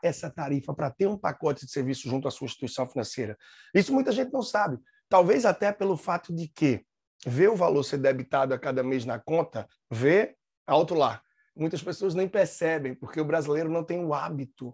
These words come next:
de analisar, de checar a sua fatura do cartão de crédito, de analisar o seu extrato bancário. Então, recentemente, por exemplo, o meu cartão venceu, o banco não enviou a segunda via.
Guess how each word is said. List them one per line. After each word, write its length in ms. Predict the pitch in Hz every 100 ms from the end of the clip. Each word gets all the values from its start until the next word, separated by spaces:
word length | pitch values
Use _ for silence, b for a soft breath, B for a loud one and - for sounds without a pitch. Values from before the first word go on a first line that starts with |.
| b b b -
de 160 | 135
analisar, 600 | 160 160 165 147 139 156
de 120 | 139 113
checar 360 | 143 135 180
a 20 |
sua 220 | 185 175 147
fatura 720 | 143 - - 156 135 120 120
do 140 | 127 127
cartão 320 | 110 - 127
de 80 | 107
crédito, 400 | 135 127 104 _ b b b
de 120 | 151
analisar 460 | 170 175 180 143 196
o 60 |
seu 200 | 196 190
extrato 500 | 160 - 160 151 -
bancário. 720 | 131 131 120 - 123 107 98 - b b
Então, 140 | -
recentemente, 640 | 143 175 226 226 185 185 -
por 140 | 156
exemplo, 500 | 131 127 185 156 117 b b -
o 60 |
meu 140 | 180 196
cartão 400 | 190 - 156 143
venceu, 520 | 156 147 - 156 -
o 80 | 226
banco 380 | 170 190 202 214
não 180 | 196
enviou 280 | 208 196 190
a 40 | 190
segunda 300 | 185 196 208
via. 320 | 151 151